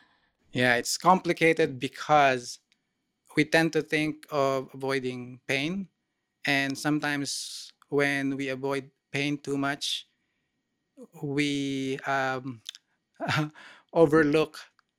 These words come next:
the value of reflecting on pain, why, why we're experiencing pain.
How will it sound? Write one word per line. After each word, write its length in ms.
the 200
value 480
of 120
reflecting 600
on 220
pain, 440
why, 720
why 300
we're 160
experiencing 840
pain. 340